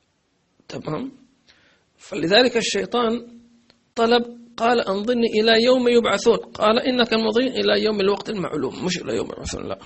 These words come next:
حتى هو يبغى يستمر، حتى الناس في قبورهم برضو يبغى يس-، <laughs> الشيطان.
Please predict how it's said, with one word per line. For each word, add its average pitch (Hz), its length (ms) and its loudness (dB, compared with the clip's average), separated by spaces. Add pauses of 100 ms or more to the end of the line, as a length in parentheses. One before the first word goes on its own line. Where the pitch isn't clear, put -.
(360)
حتى - 360 -4
هو 196 180 6
يبغى 214 440 0 (800)
يستمر، 208 340 -6
حتى 226 340 -8
الناس 208 380 -6
في 240 240 -8
قبورهم 139 540 -6
برضو - 200 -6
يبغى 95 240 -6
يس-، - 300 -10
<laughs> - 80 -18
الشيطان. 113 520 -4